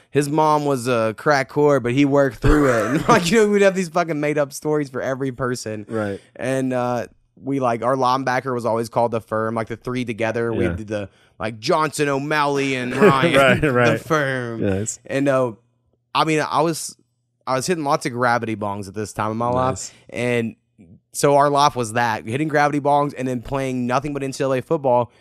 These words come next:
Speaker 1: And I would just get out of, like, a bad relationship, so I just wasn't going to score doing anything. I was just
Speaker 2: That's,
Speaker 1: wasting
Speaker 2: that was
Speaker 1: away.
Speaker 2: your game.
Speaker 1: And, yeah, I got real fucking into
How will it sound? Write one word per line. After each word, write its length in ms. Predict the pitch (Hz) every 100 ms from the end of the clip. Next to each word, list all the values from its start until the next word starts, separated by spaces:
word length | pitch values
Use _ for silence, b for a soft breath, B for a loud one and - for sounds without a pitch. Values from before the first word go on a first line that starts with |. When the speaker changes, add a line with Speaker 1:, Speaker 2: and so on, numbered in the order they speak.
| b b
Speaker 1:
And 160 | - 123
I 140 | 120
would 140 | 127 123
just 220 | 131 -
get 120 | 131
out 80 | 127
of, 40 |
like, 120 | 120 110
a 60 |
bad 220 | 104 117
relationship, 600 | 117 117 113 131 - 135
so 100 | 127
I 120 | 117 120
just 160 | 120
wasn't 240 | 120 120 113
going 140 | 117
to 60 | 113
score 220 | - 139
doing 120 | 120
anything. 400 | 127 156 110 104
I 80 | 107
was 140 | 117
just 200 | 113 107 107
Speaker 2:
That's, 200 | 117 113
Speaker 1:
wasting 140 | 123
Speaker 2:
that 120 | 123
was 120 | 127
Speaker 1:
away. 100 | 117 104
Speaker 2:
your 20 |
game. 440 | 123 139 123 107 98 -
Speaker 1:
And, 420 | 127 123 123 - _ _ _ _
yeah, 240 | 110 139 165
I 60 |
got 220 | 123 127 117
real 180 | 139 135
fucking 300 | 147 -
into 40 | 160